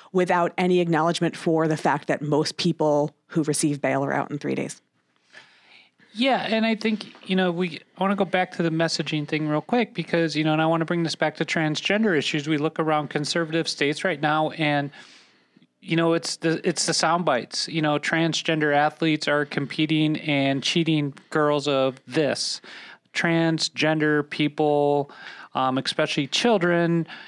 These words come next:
Speaker 2: you know, are getting this severe medical treatment that can really do damage to them and they should wait till eighteen.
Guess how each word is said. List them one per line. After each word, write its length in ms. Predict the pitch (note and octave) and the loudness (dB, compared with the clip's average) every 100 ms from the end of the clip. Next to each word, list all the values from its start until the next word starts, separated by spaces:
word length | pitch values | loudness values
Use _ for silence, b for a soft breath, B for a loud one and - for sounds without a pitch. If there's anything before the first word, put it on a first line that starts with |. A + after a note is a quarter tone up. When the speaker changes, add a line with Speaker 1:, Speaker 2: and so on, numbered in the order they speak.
| B | B
Speaker 2:
you 80 | D#3+ | 0
know, 120 | D#3 | 0
are 240 | D#3 D3 C#3 | 0 0 -2
getting 460 | C#3+ F3 E3 E3 | -2 0 2 2
this 140 | D#3 C#3+ | 2 0
severe 840 | - D#3 C3 C3+ D#3+ E3+ E3 E3 D#3 | 0 -2 -4 -4 2 4 4 2 2
medical 520 | D3 D3+ E3 E3 D3+ | 0 0 0 -2 -2
treatment 540 | - D#3 B2+ D3 C#3 | 0 0 0 -2 0
that 340 | D3 C#3+ C#3 - | 2 2 0 -2
can 180 | C#3+ | -2
really 320 | D3+ F3+ E3+ D#3 | 0 2 2 0
do 160 | D3+ | -2
damage 500 | C#3+ D#3+ D3+ D#3 - | 0 0 2 0 -4
to 120 | - | -2
them 260 | D3 D3 D3 | 2 2 2
and 100 | C#3+ | 2
they 100 | C#3 | 0
should 200 | - C3+ | 0 0
wait 220 | D3 D3 | 0 0
till 140 | - B2 | 0 -2
eighteen. 640 | C#3+ B2+ - G#3 F3 E3 | -2 -2 0 2 4 2